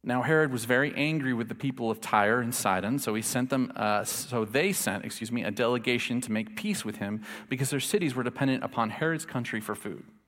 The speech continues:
Now, Herod was the king of Judea. He was established by Roman rule, but he was in that region of Israel. He was in the place of God's people. And so he was king over God's people. Maybe not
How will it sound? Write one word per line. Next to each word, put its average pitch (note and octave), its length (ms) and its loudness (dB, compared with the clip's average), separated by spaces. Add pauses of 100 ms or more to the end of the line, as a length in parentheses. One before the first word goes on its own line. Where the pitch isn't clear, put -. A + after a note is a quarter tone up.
(760)
Now, C3+ 280 2 (220)
Herod F#3+ 300 4
was D#3 200 0
the A2+ 80 -6
king F#3 300 0
of D#3+ 60 0
Judea. B2+ 680 2
He C#3+ 60 0
was C3 280 0 (260)
established D#3+ 680 4
by C3 220 6
Roman C#3 460 2
rule, B2 440 4 (300)
but C3 240 2 (100)
he - 160 -2
was F#3 160 2
in G#3+ 240 2
that F#3+ 200 4
region D#3 340 2
of C3 120 0
Israel. C3+ 380 4
He B2 120 0
was C3+ 160 0
in F3+ 420 0
the C3+ 80 0
place F#3 420 2
of A#2 140 -4
God's D3 340 2
people. - 440 -4 (520)
And - 80 -4
so - 80 -2
he D#3 140 0
was A#3 120 -2
king - 640 -2 (240)
over B2+ 200 2
God's A#2+ 300 4
people. - 400 -4 (320)
Maybe D3 260 2
not D3 280 4